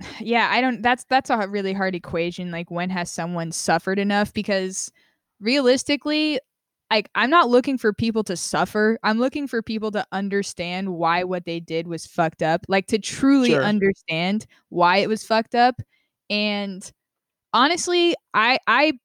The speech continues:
Speaker 1: I personally, you know, me, Jordan Coburn, I don't care if I hear an apology from him. I would like to believe that he understands, you know?
Speaker 2: Uh-huh.
Speaker 1: And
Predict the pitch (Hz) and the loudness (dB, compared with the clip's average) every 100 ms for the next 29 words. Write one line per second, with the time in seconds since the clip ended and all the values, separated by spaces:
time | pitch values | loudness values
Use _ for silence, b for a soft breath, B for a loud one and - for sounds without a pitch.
0 | - 220 285 - 262 262 - 247 247 240 | -2 0 2 0 0 0 -4 -6 -4 -6
1 | 233 208 226 202 180 214 269 220 214 233 | -6 -4 -4 -4 -6 -4 -4 -2 -2 -2
2 | 226 185 196 240 262 285 _ _ _ - | -2 0 0 0 -2 -4 _ _ _ -2
3 | 220 294 262 233 190 208 185 175 - 160 | 0 2 0 -4 -4 -4 -2 -2 -2 0
4 | 175 202 196 175 165 160 - 160 151 160 | 2 2 -2 -4 -6 -8 -4 -2 -2 -6
5 | 156 151 156 156 165 156 151 170 _ _ | -10 -12 -12 -12 -12 -12 -14 -16 _ _
6 | _ _ _ _ - 220 254 240 208 208 | _ _ _ _ -2 2 2 0 2 2
7 | 220 - 226 202 185 175 - 202 196 202 | 0 -4 -6 -4 -6 -8 -8 -6 -6 -6
8 | 185 160 160 - 214 175 160 - 190 180 | -6 -8 -10 -16 -4 -2 -2 -6 -10 -8
9 | 170 160 156 - 151 98 104 208 - - | -8 -8 -12 -10 -10 -8 -10 -12 -14 -16
10 | _ - 175 175 202 - _ _ _ _ | _ -4 -2 -2 -2 -8 _ _ _ _
11 | _ _ _ 214 208 202 196 190 | _ _ _ 0 2 0 -2 -6